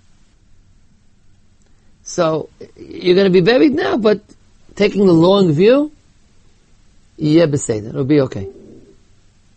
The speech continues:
You will come back, everything that you've done for yourself in your life, the personality that you've built,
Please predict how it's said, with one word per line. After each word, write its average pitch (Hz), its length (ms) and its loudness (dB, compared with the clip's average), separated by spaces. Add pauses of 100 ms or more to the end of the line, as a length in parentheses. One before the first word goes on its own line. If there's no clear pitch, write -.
(1000)
You 185 180 4
will 175 180 2
come 180 280 -4
back, 160 220 -4
everything 185 300 -4
that 147 140 -4
you've 147 400 -6
done 156 280 -4
for - 220 -10
yourself 143 880 -4
in 117 80 -8
your 110 100 -10
life, 98 300 -16 (140)
the - 60 -20
personality 151 640 -8
that 139 240 -10
you've 185 240 -4
built, 117 320 -8